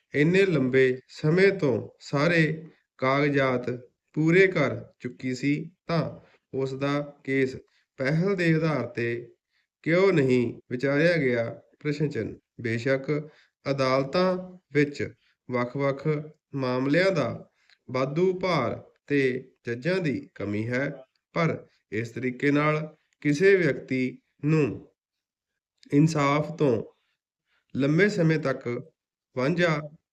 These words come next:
ਰੱਖਣਾ ਵੀ ਨਿਆਂ ਨਹੀਂ ਹੈ। ਡੰਡੀ। ਹਾਲਾਂਕਿ ਇਸ ਮਾਮਲੇ ਨੂੰ ਆਧਾਰ ਬਣਾ ਕੇ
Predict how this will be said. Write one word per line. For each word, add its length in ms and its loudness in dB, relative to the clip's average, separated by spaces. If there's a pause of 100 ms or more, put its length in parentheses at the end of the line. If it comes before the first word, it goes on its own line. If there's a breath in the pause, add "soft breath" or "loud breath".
ਰੱਖਣਾ 440 -2
ਵੀ 220 -2 (240)
ਨਿਆਂ 320 -2
ਨਹੀਂ 380 -4
ਹੈ। 140 -4 (300)
ਡੰਡੀ। 300 -6 (640)
ਹਾਲਾਂਕਿ 580 -2 (420 soft breath)
ਇਸ 200 -2
ਮਾਮਲੇ 480 -2
ਨੂੰ 340 -2 (220)
ਆਧਾਰ 400 0 (200)
ਬਣਾ 300 0
ਕੇ 200 -2